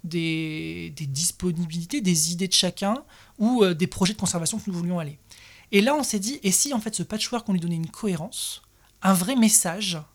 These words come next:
Et donc on s'est dit, bah, qu'est-ce, qu'est-ce que ce zoo veut raconter aux gens ? Quel est le message pédagogique qu'on veut que le visiteur, euh, retienne à la fin de sa visite ? Et de ce message pédagogique est parti un zoo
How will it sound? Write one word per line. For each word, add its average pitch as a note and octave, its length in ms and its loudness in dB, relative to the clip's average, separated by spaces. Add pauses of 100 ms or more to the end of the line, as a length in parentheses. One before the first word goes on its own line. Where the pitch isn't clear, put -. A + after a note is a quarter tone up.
(640)
Et F#3+ 80 6
donc B3 180 2
on A#3 60 2
s'est G#3+ 140 -2
dit, A#3 100 -4
bah, G#3 80 -2
qu'est-ce, - 240 -2 (200)
qu'est-ce - 180 0
que A3+ 80 0
ce G3+ 100 4
zoo G3+ 220 2
veut F3+ 160 -2
raconter F3+ 400 -4
aux D#3+ 100 -6
gens ? F#3 260 -4 (340)
Quel C4 140 4
est A#3 40 6
le G3 100 8
message B3 400 2
pédagogique A3 800 -2 (440)
qu'on G#3 160 4
veut G#3 180 0
que - 100 -10
le G#3 80 0
visiteur, G#3+ 680 0
euh, F3 360 -2
retienne A3 720 2 (540)
à F3+ 80 -2
la E3+ 80 0
fin A#3+ 120 -2
de A#3+ 60 2
sa G#3 120 -2
visite ? F3+ 400 -4 (600)
Et G3 100 8
de F#3+ 120 4
ce - 160 4
message D4+ 320 0
pédagogique G3 640 -2 (320)
est A3 80 4
parti G#3+ 340 0
un F#3 80 2
zoo D#3 240 0